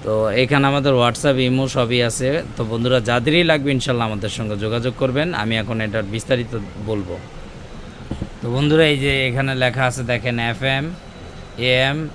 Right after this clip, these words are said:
এস ডাব্লিউ ওয়ান, এস ডাব্লিউ টু, মানে এটা হলো ফোর ব্যান্ডের একটা রেডিও। রেডিওটা আমি খুলে দেখাবো এবং কোয়ালিটিফুল একটা রেডিও।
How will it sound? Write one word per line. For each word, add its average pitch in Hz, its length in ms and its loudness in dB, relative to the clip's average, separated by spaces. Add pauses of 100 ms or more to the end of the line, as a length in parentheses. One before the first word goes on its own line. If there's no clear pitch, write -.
(100)
এস 117 220 -2
ডাব্লিউ 127 380 0
ওয়ান, 143 220 0
এস 117 180 -2
ডাব্লিউ 113 380 -2
টু, 104 100 -6 (280)
মানে 113 200 -2
এটা 117 140 -4
হলো 139 140 0
ফোর 123 280 -2
ব্যান্ডের 117 280 -2
একটা 110 260 -6
রেডিও। 90 300 -10 (840)
রেডিওটা 143 320 4
আমি 175 120 6
খুলে 170 260 6
দেখাবো 151 520 2 (140)
এবং 127 300 -2
কোয়ালিটিফুল 139 560 2
একটা 110 320 -4 (260)
রেডিও। 107 320 -4